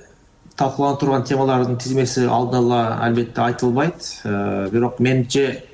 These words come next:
негизинен үч чоң тема көтөрүлүшү мүмкүн. Э, биринчиден, э,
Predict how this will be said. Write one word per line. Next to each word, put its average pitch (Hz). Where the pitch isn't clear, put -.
негизинен 131
үч -
чоң 143
тема 131
көтөрүлүшү 127
мүмкүн. 175
Э, 110
биринчиден, 127
э, 117